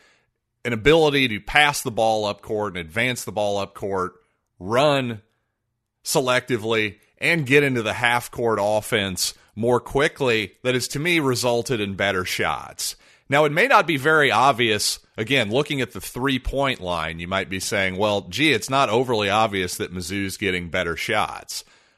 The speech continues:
Well, that's certainly fair. Missouri only two hundred and fifth in the entire country in three-point shooting so far at thirty-one percent. But believe it or not, that's actually a little bit better than last season. The Tigers were sub thirty percent last year at twenty-nine point seven.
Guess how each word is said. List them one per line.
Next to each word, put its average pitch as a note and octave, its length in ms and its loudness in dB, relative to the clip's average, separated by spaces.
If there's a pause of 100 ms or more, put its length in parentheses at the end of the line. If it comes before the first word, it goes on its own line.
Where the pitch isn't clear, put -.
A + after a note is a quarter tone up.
Well, D3+ 80 2
that's G#3+ 160 4
certainly C#3 380 0
fair. B2+ 360 2
Missouri A2 440 0
only A#2 260 0
two D#3 360 -4
hundred C#3 340 -2
and D#2+ 120 -12
fifth B2 600 -2 (340)
in C3+ 140 -4
the D#3 120 2
entire B2+ 420 2
country B2 720 -2 (280)
in G2+ 140 -8
three-point A#2 600 -4
shooting A#2+ 380 -2
so A2+ 280 0
far A2 340 0
at E2 140 -2
thirty-one A#2 720 -2
percent. A#2+ 560 -2 (480)
But A2+ 100 0
believe E3+ 300 2
it C4 60 0
or F3 60 0
not, A3 220 4
that's D#3+ 220 4
actually E3 560 2
a G2 40 -2
little D3 240 2
bit B2+ 200 0
better B2+ 320 4
than F2+ 160 -4
last B2 340 0
season. D2+ 380 -6
The D2+ 80 -14
Tigers G#2 500 0
were F2+ 140 -4
sub C3+ 420 0
thirty F2+ 380 0
percent F2+ 500 -6
last G2+ 380 -2
year F2 180 -2
at D#2 80 -12
twenty-nine F#2+ 680 -4
point F2+ 300 -6
seven. G2 500 -2